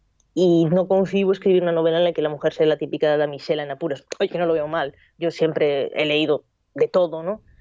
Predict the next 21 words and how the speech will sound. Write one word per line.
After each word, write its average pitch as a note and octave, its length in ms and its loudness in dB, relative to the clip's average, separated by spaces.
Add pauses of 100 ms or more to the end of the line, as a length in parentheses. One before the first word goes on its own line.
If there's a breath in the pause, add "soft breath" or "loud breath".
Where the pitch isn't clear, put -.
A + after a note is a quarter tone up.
(280 soft breath)
Y, D#3 720 -2
y D#3 100 -4
he C3+ 40 -4
leído C#3 320 2
de D3 80 4
eso - 120 -10
también, D3+ 320 -2
pero D3+ 180 0
no, C#3+ 520 -2 (160)
siempre F#3 340 -2
me E3+ 80 0
gusta E3 200 -2
que - 20 -4
los D3 80 -10
personajes D#3+ 400 -6
tengan D3+ 180 -4
muchísimo D3 400 -6
carácter, D3 320 0
especialmente C#3+ 480 -4
las C3 140 -6
mujeres, D#3 340 -4